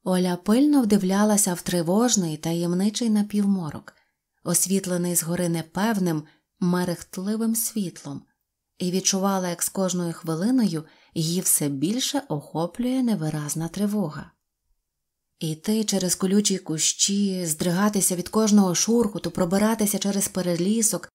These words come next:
де, здається, за кожним деревом хтось на тебе чатує. Бррр! Ні, вона ні за що в світі не згодилася б на таке. Та що там вночі?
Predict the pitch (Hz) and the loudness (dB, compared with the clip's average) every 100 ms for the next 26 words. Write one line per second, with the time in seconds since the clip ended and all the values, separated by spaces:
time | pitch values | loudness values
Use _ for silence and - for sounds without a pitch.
0 | _ _ _ - 180 165 185 202 202 180 | _ _ _ 2 4 4 4 2 2 0
1 | 190 214 208 185 180 185 196 202 185 175 | 0 2 4 2 0 0 2 0 0 -4
2 | - 196 190 185 185 190 - 180 202 202 | -2 -2 -2 -4 -4 -2 -4 -4 0 0
3 | 185 170 _ _ _ 185 151 - - - | 0 -6 _ _ _ -4 2 2 2 0
4 | - - - _ _ _ 180 156 143 151 | -4 -8 -14 _ _ _ -4 -4 -4 -2
5 | 185 202 208 240 247 240 208 247 247 247 | 4 4 4 2 2 2 2 0 0 0
6 | 226 208 208 233 220 202 180 170 165 165 | 2 0 0 2 2 0 -2 -4 -6 -10
7 | 143 - _ _ _ _ _ - - - | -10 -12 _ _ _ _ _ -6 2 2
8 | - 269 269 247 214 202 202 - 226 180 | 4 0 0 2 4 2 2 -2 -2 -4